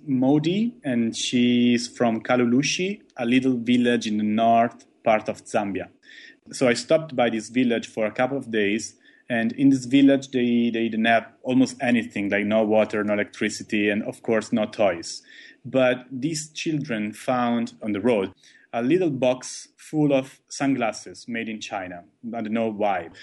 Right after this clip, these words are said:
but from that moment, these glasses became their favorite toys. So all the children in, in this village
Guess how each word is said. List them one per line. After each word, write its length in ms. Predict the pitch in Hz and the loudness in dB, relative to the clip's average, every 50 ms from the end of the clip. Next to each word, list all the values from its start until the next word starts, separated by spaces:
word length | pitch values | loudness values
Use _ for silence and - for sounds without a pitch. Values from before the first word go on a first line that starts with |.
| - - | -20 -8
but 160 | - 120 110 107 | -6 -6 -6 -6
from 280 | - - 120 113 113 | -8 -8 -6 -6 -2
that 260 | 110 139 143 139 135 | 0 0 0 0 0
moment, 480 | 135 131 135 127 113 101 98 101 101 - - _ _ _ _ _ _ _ | 0 0 2 0 0 -2 -4 -8 -12 -16 -20 _ _ _ _ _ _ _
these 240 | 120 113 120 117 - | -8 -6 -6 -6 -6
glasses 540 | - 131 127 127 131 131 - 131 117 - - | -4 0 0 0 0 -2 -6 -8 -8 -8 -10
became 640 | - 110 107 - 120 113 110 110 110 107 104 - _ _ | -12 -12 -8 -4 -4 -4 -2 -2 -4 -6 -8 -12 _ _
their 160 | 120 117 110 | -8 -8 -8
favorite 500 | 104 - - 151 143 127 110 98 92 - | -8 -4 -2 -2 -2 -2 -4 -6 -8 -10
toys. 460 | - 107 92 85 76 - - - _ _ _ _ _ _ _ | -10 -10 -10 -10 -12 -16 -20 -20 _ _ _ _ _ _ _
So 240 | - - 123 120 | -8 -6 -4 -4
all 240 | - 131 135 139 131 | -2 -2 0 0 0
the 160 | 127 120 113 | -2 -4 -6
children 580 | 113 - - - 147 143 131 123 120 113 110 110 | -6 -6 -6 -4 -4 -2 -2 -2 -2 -2 -2 -4
in, 20 | |
in 300 | 113 123 117 127 110 110 | -6 -6 -6 -8 -8 -6
this 220 | 104 107 104 - - | -6 -8 -8 -10 -14
village 560 | - - 135 139 131 117 107 101 - - - | -4 2 4 4 4 4 2 -2 -4 -8 -14